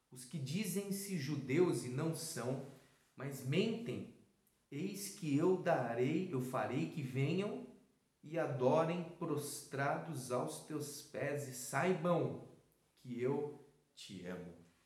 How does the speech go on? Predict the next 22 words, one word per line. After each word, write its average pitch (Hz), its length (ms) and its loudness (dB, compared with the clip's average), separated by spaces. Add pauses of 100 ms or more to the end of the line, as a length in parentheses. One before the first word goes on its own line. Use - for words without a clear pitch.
(640)
Jesus 170 380 -6
está 165 280 -2
dizendo 139 600 -2
que 135 140 -6
para 143 180 -6
a 143 60 -2
igreja 143 500 0
que - 220 -8
é - 40 -2
perseguida 135 800 -6
e 123 40 -2
odiada 120 520 0
pelo 123 280 -2
mundo, 127 480 -4
pelos 131 260 0
judeus, 123 580 -4 (220)
Jesus 127 320 -6
está 139 180 -2
dizendo: 131 360 0
Eu - 400 2 (280)
te 113 280 -8
amo, 85 460 -6